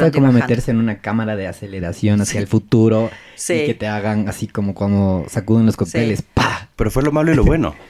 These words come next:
Speaker 3: porque te disparó como empresa.
Speaker 2: Pero verás, yo, yo sí quiero hacer una acotación aquí porque a veces, eh, y, y siempre escuchas, "Oye, pero la pandemia fue buenísima,
Speaker 3: No.
Speaker 2: ta, ta, ta". Sí, a ver, fue buena. Sin embargo,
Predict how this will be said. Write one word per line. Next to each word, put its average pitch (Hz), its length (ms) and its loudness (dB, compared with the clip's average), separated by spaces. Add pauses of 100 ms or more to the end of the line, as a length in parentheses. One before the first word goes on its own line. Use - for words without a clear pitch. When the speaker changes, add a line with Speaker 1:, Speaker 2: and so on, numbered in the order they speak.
(140)
Speaker 3:
porque - 280 -4
te 92 200 -4
disparó 98 560 -2
como 90 320 -4
empresa. 135 480 -6
Speaker 2:
Pero 208 180 4
verás, 180 480 0
yo, 214 240 0
yo 220 160 -2
sí 247 160 -4
quiero 226 220 -2
hacer 208 260 -2
una 214 140 -4
acotación 185 500 -6
aquí 185 240 -8
porque 185 280 -6
a 165 40 -4
veces, 190 600 -4 (220)
eh, 156 460 -4 (320)
y, 175 60 -12
y - 20 -10
siempre 185 320 -4
escuchas, 202 400 -6
"Oye, 311 300 -2
pero 220 160 -10
la 214 160 -12
pandemia 277 560 -10
fue - 100 -14
buenísima, 262 680 -6
Speaker 3:
No. - 20 -16
Speaker 2:
ta, - 100 -16
ta, - 120 -16
ta". - 100 -20
Sí, - 240 -12 (120)
a - 60 -8
ver, - 140 -12 (260)
fue - 160 -6
buena. 139 420 -10
Sin 180 220 -10
embargo, 180 500 -4